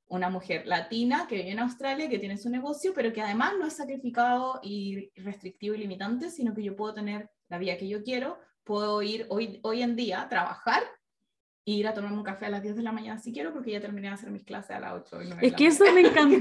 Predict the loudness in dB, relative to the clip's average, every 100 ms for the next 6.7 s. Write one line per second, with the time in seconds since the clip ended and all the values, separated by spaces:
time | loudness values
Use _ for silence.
0 | 10 10 10 8 8 8 10 10 8 6
1 | 6 8 8 6 4 -2 -14 6 10 10
2 | 8 4 2 4 8 10 8 2 -6 _
3 | -2 0 2 2 2 -2 -2 -4 0 4
4 | 4 4 4 6 6 4 2 2 2 2
5 | -2 -4 -4 0 2 2 2 4 4 4
6 | 2 0 2 4 4 2 -2